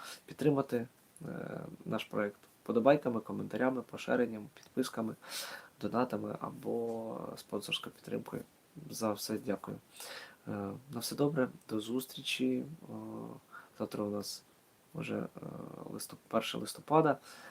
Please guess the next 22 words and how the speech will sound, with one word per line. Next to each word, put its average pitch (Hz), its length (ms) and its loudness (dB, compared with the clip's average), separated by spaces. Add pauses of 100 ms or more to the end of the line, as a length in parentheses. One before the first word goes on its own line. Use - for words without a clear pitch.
(1000)
І 123 440 6
треба 104 320 0
записувати 104 680 -2 (140)
євангельські 101 560 0
ранки. 104 320 -2 (100)
Сподіваюсь, 117 580 4
що 104 160 -4
ми 101 120 2
завтра 101 320 0
з 101 40 -4
вами 101 240 -4
зустрінемось 104 680 -2
євангельським 104 600 4
ранком. - 400 -2
А - 120 -6
як 104 240 -2
ні, 139 300 4
то 113 300 -6
тоді 107 320 -8
вже 98 280 -4 (680)
буде, 110 480 0
е, 107 260 0